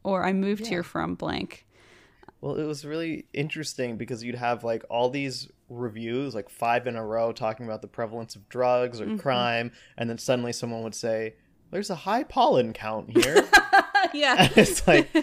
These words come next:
Speaker 1: <laughs>
Speaker 2: okay, you can say whatever you want. Like, there were, like, there were different categories that you could do it under, uh, like, overall experience, what the community is like. Um, but yeah, it was all over the
Speaker 1: It's an
Speaker 2: place. People
Speaker 1: array.
Speaker 2: talking about weather,
Speaker 1: Mm-hmm.
Speaker 2: te-, people talking about, like,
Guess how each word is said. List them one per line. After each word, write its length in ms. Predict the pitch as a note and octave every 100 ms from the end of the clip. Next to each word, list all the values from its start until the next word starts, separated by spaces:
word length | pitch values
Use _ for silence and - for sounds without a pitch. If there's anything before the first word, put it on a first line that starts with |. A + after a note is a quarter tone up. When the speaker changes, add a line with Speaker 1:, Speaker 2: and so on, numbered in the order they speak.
| -
Speaker 1:
<laughs> 160 | -
Speaker 2:
okay, 380 | - F#4+ - B2
you 120 | C#3+
can 260 | - D#4+ C4+
say 240 | - D3+
whatever 320 | C#3 C3+ C3+
you 160 | D3+ D3
want. 280 | D#3+ D#3 G#2+
Like, 120 | C3
there 120 | D3+
were, 200 | D#3 D3 - _ _ _ -
like, 180 | D3+ C#3+
there 100 | F3
were 40 |
different 260 | E3 G#3 F3+
categories 760 | B2+ A#2+ B2+ C3+ D3 E3 G3 G3
that 80 |
you 80 | E3+
could 140 | F3+ F#3
do 120 | G3
it 80 | G3
under, 520 | G3 G3 G3+ G#3 - - A#2+
uh, 100 | A2
like, 200 | A2+ -
overall 320 | A#2+ A2+ G#2
experience, 640 | G2+ - F3 E3 D#3+ D#3 -
what 100 | -
the 60 |
community 500 | - C3 E3 E3+ D3+
is 160 | D3+ D3
like. 540 | C#3+ C#3+ C#3 C#3 C#3 _ _ _ _
Um, 420 | - A#2 A#2 A2+ - - -
but 140 | D3
yeah, 320 | D3 G3+ B2 -
it 80 | C#3+
was 180 | D3+ C#3+
all 140 | D#3+ E3+
over 140 | E3+
the 100 | D3
Speaker 1:
It's 100 | A#3
an 80 | A#3+
Speaker 2:
place. 80 | A3+
People 100 | F#3
Speaker 1:
array. 200 | E3+ D3
Speaker 2:
talking 180 | D3 B2+
about 160 | A2
weather, 520 | A#2+ C#3+ D3 D3 D3+
Speaker 1:
Mm-hmm. 80 | E3+ F3+ _ -
Speaker 2:
te-, 160 | C#3
people 340 | C#3 C3+ B2+ G#2+
talking 320 | A2+ A2+ A2+
about, 200 | A2 G2+
like, 320 | F#2+ G2 _